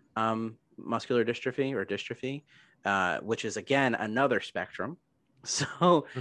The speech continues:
Speaker 1: you've got muscular dystrophy, for those who don't know, is an envelope term. That's how I've always referred to it. So you have the envelope, uh, or the file folder that says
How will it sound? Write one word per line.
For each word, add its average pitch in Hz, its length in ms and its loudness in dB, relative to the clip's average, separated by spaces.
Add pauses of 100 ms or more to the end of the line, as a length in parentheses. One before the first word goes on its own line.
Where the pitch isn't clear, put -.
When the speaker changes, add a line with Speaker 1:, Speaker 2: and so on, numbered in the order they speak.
(120)
Speaker 1:
you've 123 100 0
got 127 180 4
muscular 127 300 4
dystrophy, 127 580 -2
for 113 120 0
those 110 200 2
who 113 100 -4
don't 104 240 -2
know, 101 220 -4
is 95 160 -6
an 92 180 -8
envelope 98 460 -8
term. 80 300 -16 (280)
That's - 120 -14
how 98 120 4
I've 92 140 0
always 92 200 -2
referred 92 360 -2
to - 140 -10
it. - 160 -10
So - 120 -6
you 95 280 -6
have 101 200 0
the - 180 -6
envelope, 123 500 4 (380)
uh, 98 120 0
or 101 220 -2
the 107 80 -6
file 110 400 2
folder 98 380 -4
that 90 140 -4
says 98 220 -6